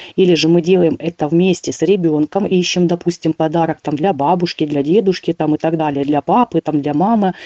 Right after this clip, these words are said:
а, вот, для друга. То есть мы уже показываем тем самым, что не просто, что человек хотел, да, а это определённое действие. Это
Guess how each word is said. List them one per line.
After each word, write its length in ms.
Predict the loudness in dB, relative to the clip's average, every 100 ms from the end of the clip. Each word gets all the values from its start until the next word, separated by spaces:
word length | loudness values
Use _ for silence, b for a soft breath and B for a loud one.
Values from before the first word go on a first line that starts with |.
| B B B B B -2
а, 260 | 2 2 2
вот, 200 | 2 2
для 160 | 0
друга. 480 | 0 2 2 2 0 -4 B 0
То 80 | 0
есть 160 | 2
мы 100 | 2
уже 180 | 2 0
показываем 440 | 0 -2 0 0 0
тем 160 | 0 -2
самым, 320 | 0 2 2
что 160 | 0 -2
не 80 | 0
просто, 300 | 0 -2 -4
что 180 | -4
человек 300 | 0 2 2 0
хотел, 260 | -4 -2
да, 240 | -2 0 0
а 400 | -2 0 -2 -4 -6
это 500 | -6 -2 0 0 -2 _
определённое 1000 | -6 -2 0 2 2 2 2 0 0 0
действие. 640 | 2 2 2 -2 -6 -6 -4
Это 240 | -4 0